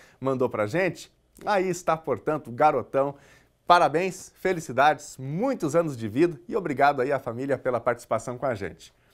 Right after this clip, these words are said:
Nilson, de Cachoeira do Sul, "Estou ligado no N T Sul. Assisto todos os dias este grande telejornal. Meu abraço ao Alexandre Garcia, grande jornalista."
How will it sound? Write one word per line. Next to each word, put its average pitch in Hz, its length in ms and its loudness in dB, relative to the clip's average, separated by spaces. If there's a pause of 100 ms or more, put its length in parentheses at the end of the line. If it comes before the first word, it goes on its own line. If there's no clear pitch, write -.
(460)
Nilson, 196 540 0
de 160 100 -4
Cachoeira 190 480 2
do 156 120 -4
Sul, 208 380 -4
"Estou 202 320 0
ligado 170 600 0
no 175 100 -2
N 180 140 -2
T 175 120 -2
Sul. 120 280 -4
Assisto 156 320 -6
todos 185 240 0
os 117 120 -6
dias 165 400 -2 (300)
este 143 200 -4
grande 156 260 0
telejornal. 160 640 2
Meu 135 160 0
abraço 151 440 2
ao 147 160 4
Alexandre 190 680 -2
Garcia, 160 480 0
grande 156 320 -2
jornalista." 139 680 -2